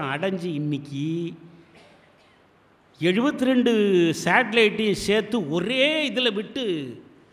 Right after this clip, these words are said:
உலக சாதனை பண்ணி நிக்கிறோம் இன்னைக்கு நாம. அமெரிக்கா நம்மளை கண்டு பயப்படுறான். "எங்க இருந்துடா தெரிஞ்சுனா அந்த பயம்?" அப்படின்னு.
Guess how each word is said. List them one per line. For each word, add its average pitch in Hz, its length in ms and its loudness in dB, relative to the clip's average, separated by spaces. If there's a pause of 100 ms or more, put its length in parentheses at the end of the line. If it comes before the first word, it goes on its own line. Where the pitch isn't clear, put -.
(140)
உலக 277 420 -2
சாதனை 269 640 0
பண்ணி 226 320 -4
நிக்கிறோம் 214 320 -2
இன்னைக்கு 175 280 -4
நாம. 131 280 -6 (280)
அமெரிக்கா 233 640 0 (340)
நம்மளை 190 280 2
கண்டு 214 200 4
பயப்படுறான். 135 560 -2 (1800)
"எங்க 196 260 0
இருந்துடா 214 280 0
தெரிஞ்சுனா 190 320 -6
அந்த 180 240 -4
பயம்?" 151 280 -8
அப்படின்னு. 104 340 -20